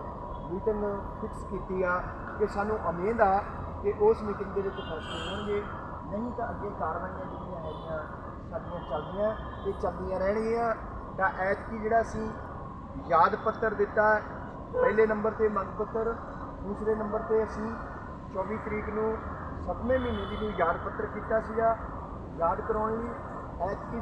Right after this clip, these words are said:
ਫਿਰ ਛੇ ਤਰੀਕ ਨੂੰ ਅੱਠਵੇਂ ਮਹੀਨੇ ਦੀ ਨੂੰ ਦੂਸਰਾ ਯਾਦ ਪੱਤਰ ਰੱਖਿਆ ਤੇ ਨਾਲ ਥੱਲੇ ਚੇਤਾਵਨੀ ਦਿੱਤੀ ਆ ਕਿ ਇਸ ਤੋਂ ਬਾਅਦ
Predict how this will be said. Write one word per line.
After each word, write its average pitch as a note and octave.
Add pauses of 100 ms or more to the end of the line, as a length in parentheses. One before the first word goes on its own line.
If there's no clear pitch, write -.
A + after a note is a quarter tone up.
ਫਿਰ A3+ (1900)
ਛੇ G#3+
ਤਰੀਕ A#3
ਨੂੰ A3+
ਅੱਠਵੇਂ A3
ਮਹੀਨੇ G#3+
ਦੀ G3+
ਨੂੰ G#3 (540)
ਦੂਸਰਾ A3+
ਯਾਦ A3
ਪੱਤਰ G3+
ਰੱਖਿਆ G#3+
ਤੇ G#3+
ਨਾਲ F#3+
ਥੱਲੇ G3
ਚੇਤਾਵਨੀ F#3+
ਦਿੱਤੀ F3+
ਆ F3 (420)
ਕਿ G3+
ਇਸ G3+
ਤੋਂ G#3+
ਬਾਅਦ F#3+